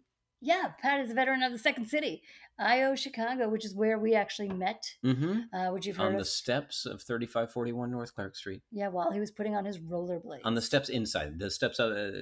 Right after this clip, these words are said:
Speaker 2: right next to the box office.
Speaker 1: Yes.
Speaker 2: For, uh, for, yeah.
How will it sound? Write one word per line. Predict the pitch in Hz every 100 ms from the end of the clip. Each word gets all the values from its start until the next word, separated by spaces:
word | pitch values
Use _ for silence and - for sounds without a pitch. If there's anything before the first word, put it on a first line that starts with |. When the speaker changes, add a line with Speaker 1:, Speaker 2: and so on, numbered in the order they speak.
| 98 101
Speaker 2:
right | 104 104
next | 90 -
to |
the | 85
box | 78 -
office. | 69 - - - _ _
Speaker 1:
Yes. | 254 - - -
Speaker 2:
For, | 113 185 214 90 - -
uh, | 107
for, | - 107 101 92
yeah. | 73